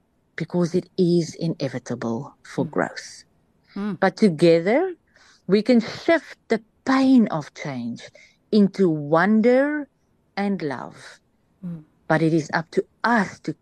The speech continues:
Speaker 1: consciously and intentionally create that connection.
Speaker 2: Hmm.
Speaker 1: Bob Groff wrote, he said, "Embrace uncertainty. Some of the most beautiful chapters in our lives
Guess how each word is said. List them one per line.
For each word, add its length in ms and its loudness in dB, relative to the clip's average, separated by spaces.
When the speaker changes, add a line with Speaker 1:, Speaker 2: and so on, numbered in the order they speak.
Speaker 1:
consciously 840 0
and 220 -8
intentionally 1200 0
create 680 -2
that 380 -4
connection. 600 -6
Speaker 2:
Hmm. 200 -10
Speaker 1:
Bob 300 0
Groff 340 2
wrote, 340 2
he 80 -6
said, 340 -4
"Embrace 840 -2
uncertainty. 920 -6
Some 320 -2
of 120 -4
the 100 2
most 320 2
beautiful 720 2
chapters 460 -8
in 140 -4
our 160 -2
lives 480 -6